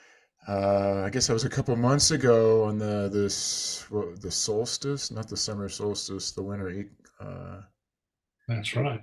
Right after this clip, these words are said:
Speaker 2: Yeah, with the, uh, Uncle Jim, uh, all about, uh, Uncle Jim and Finnegan's Wake.
Speaker 1: Yeah.
Speaker 2: And the tie into that, yes.
Speaker 1: And you work today as a, as an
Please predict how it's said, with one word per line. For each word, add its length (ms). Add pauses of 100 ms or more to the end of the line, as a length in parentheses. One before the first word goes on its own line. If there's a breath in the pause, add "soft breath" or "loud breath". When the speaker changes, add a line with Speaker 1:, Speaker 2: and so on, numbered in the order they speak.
Speaker 2:
Yeah, 200
with 220
the, 180
uh, 260
Uncle 280
Jim, 200
uh, 440
all 160
about, 400
uh, 240 (400 loud breath)
Uncle 240
Jim 500
and 340
Finnegan's 440
Wake. 340 (500 soft breath)
Speaker 1:
Yeah. 460
Speaker 2:
And 180
the 40
tie 240
into 240
that, 340
yes. 540 (1160 loud breath)
Speaker 1:
And 160
you 160
work 380
today 520
as 180
a, 480
as 280
an 120